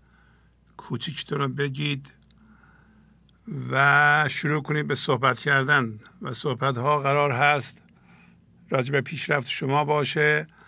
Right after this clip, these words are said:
همینطور چند بیت از مولانا بخونید، بیت‌هایی که روی شما کار کرده. مدت زمان صحبت برای هر نفر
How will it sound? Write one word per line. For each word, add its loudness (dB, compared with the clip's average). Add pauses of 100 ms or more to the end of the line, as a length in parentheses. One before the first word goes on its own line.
(320)
همینطور -2 (200)
چند -2
بیت -4 (720)
از -6
مولانا 0
بخونید، -8 (500)
بیت‌هایی -4
که -6
روی -4
شما -6 (1400)
کار 2
کرده. -4 (380)
مدت 0
زمان 0
صحبت 2
برای 4
هر 2
نفر 2